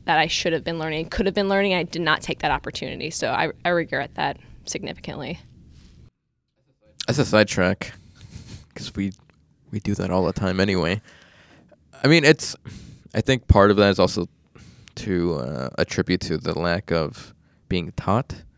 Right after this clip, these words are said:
Speaker 2: how to study in, like, high school and even earlier than that. And it, for a lot of people, they don't realize how to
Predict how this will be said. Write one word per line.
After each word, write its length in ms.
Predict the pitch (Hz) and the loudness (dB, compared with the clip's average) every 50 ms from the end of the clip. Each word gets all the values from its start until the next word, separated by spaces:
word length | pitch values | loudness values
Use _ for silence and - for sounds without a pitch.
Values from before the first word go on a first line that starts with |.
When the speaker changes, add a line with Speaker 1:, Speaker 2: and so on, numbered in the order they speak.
| _ _ _ _ _ _ _ _ _ _ _ - | _ _ _ _ _ _ _ _ _ _ _ -4
Speaker 2:
how 140 | - 107 117 | -2 -2 0
to 100 | 135 131 | 0 -2
study 580 | - - - - 135 135 139 139 139 139 - | -4 -4 2 4 4 6 6 6 4 4 4
in, 160 | - 104 98 92 | 2 2 0 0
like, 180 | 78 57 - | 0 -4 -4
high 200 | - 92 92 95 | 0 2 2 2
school 540 | 92 - - - 104 98 92 92 92 92 - | 2 0 -2 0 2 4 4 4 2 2 0
and 420 | - - 78 73 67 62 67 92 101 _ - | -4 -6 -8 -8 -10 -10 -14 -16 -16 _ -4
even 280 | 101 95 110 110 95 - - | -2 -2 0 -2 0 4 6
earlier 320 | 95 98 95 92 82 80 | 6 8 6 4 2 0
than 160 | 95 62 58 | -4 -6 -8
that. 240 | 62 64 64 - - _ _ _ _ _ _ _ _ _ | -6 -6 -6 -6 -8 _ _ _ _ _ _ _ _ _
And 140 | - 90 92 | -6 -4 -4
it, 80 | 87 - _ _ _ _ _ _ _ _ _ | -4 -6 _ _ _ _ _ _ _ _ _
for 100 | - 110 | 4 4
a 40 | 92 | 6
lot 140 | 101 143 175 | 6 6 6
of 60 | 170 | 6
people, 200 | 170 147 - 110 | 4 4 4 6
they 140 | 98 101 107 | 6 6 8
don't 340 | 120 120 113 95 67 92 - _ - | 8 6 6 4 2 -4 -8 _ 2
realize 720 | 104 107 104 95 95 92 90 87 87 95 - - - - _ _ _ _ _ _ _ _ _ _ _ _ _ _ - - | 4 4 4 4 4 2 2 2 0 0 -4 -8 -14 -16 _ _ _ _ _ _ _ _ _ _ _ _ _ _ -20 -12
how 280 | - - 92 92 95 95 | -6 -2 2 2 2 2
to 420 | - - - 95 92 90 90 92 | 0 0 0 2 4 2 2 0